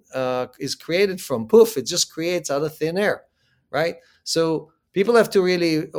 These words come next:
unfortunately, they don't teach us any of that stuff in high school or college. You can graduate with P H D in economics and not understand how money works because it's almost like a w-, very well-kept secret. So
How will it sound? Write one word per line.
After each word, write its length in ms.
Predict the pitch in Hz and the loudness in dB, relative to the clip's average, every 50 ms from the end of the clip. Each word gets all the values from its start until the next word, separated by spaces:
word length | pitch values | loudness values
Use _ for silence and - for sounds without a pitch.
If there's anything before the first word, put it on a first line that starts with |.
| 156 165 - - 151 | -10 -10 -10 -8 -8
unfortunately, 460 | 156 156 - 226 233 226 - 208 185 | -6 0 4 4 4 4 4 0 2
they 100 | - 170 | 2 2
don't 220 | 165 190 196 185 | 4 2 2 0
teach 200 | - 196 180 147 | -2 -6 -6 -6
us 140 | 165 143 - | -4 -2 0
any 200 | 147 147 151 143 | 0 2 2 2
of 60 | 135 | 2
that 180 | 127 113 107 113 | 2 0 0 -4
stuff 300 | - - 107 98 - - | -6 -6 -6 -8 -6 -8
in 80 | 113 | -8
high 200 | 113 123 156 165 | -4 -2 -2 -2
school 320 | 143 - - - 151 139 131 | -2 -2 -6 -4 -2 0 0
or 100 | 117 101 | 0 -2
college. 560 | - - 160 160 165 160 147 139 131 135 - - - _ _ | -2 -2 0 2 2 4 4 2 0 -2 -6 -18 -20 _ _
You 100 | - 175 | -2 -2
can 160 | 175 277 254 220 | 0 0 0 2
graduate 600 | 175 185 185 190 180 156 175 160 151 147 143 131 | 4 6 6 6 6 4 4 4 4 4 2 2
with 220 | 143 139 139 - | -2 -4 -6 -6
P 160 | - 180 185 180 | -4 0 0 0
H 220 | 156 123 120 117 | 0 -2 -4 -4
D 160 | 135 156 165 | -2 0 0
in 100 | 160 151 | 0 0
economics 640 | 147 - - 131 123 135 147 143 120 101 101 - - | 0 -2 -2 -2 0 2 0 0 0 -2 -6 -8 -10
and 120 | 120 120 | -8 -4
not 180 | 131 131 127 120 | -2 -2 -2 -2
understand 680 | 120 120 117 110 - - - 135 131 123 113 113 113 _ _ _ _ _ _ _ | -4 -8 -10 -10 -10 -8 -2 -2 -2 -2 -2 -6 -12 _ _ _ _ _ _ _
how 180 | _ - 139 135 | _ -4 -4 -2
money 340 | 127 131 143 139 131 123 127 | -2 -2 -4 -4 -4 -4 -2
works 360 | 143 175 170 143 - - - | 2 2 2 2 2 -4 -10
because 380 | - - 123 - - 135 127 131 | -12 -12 -14 -10 -6 -6 -6 -6
it's 160 | 123 - 165 | -4 -2 -2
almost 260 | 165 170 165 - - | -2 -2 -2 -4 -4
like 140 | 131 - 131 | -4 -4 -4
a 60 | 127 | -6
w-, 240 | 123 127 143 - - 117 | -4 -4 -6 -6 -6 -6
very 300 | 113 143 165 170 175 165 | -2 0 2 2 2 2
well-kept 580 | 147 151 156 151 139 147 - 139 131 - - | 2 2 2 0 0 -2 -2 -2 -2 -2 -4
secret. 400 | - 135 131 - - 113 113 - | -8 -8 -8 -8 -10 -16 -10 -6
So 300 | - 165 156 147 131 - | 0 2 2 2 2 -2